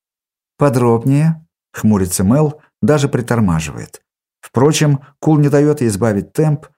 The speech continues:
а я легко держусь рядом. Всё-таки в этом теле можно и плюсы найти.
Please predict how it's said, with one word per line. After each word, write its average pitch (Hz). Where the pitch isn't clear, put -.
а 92
я 147
легко 143
держусь 98
рядом. 78
Всё-таки 160
в 131
этом 147
теле 139
можно 127
и 131
плюсы 131
найти. 82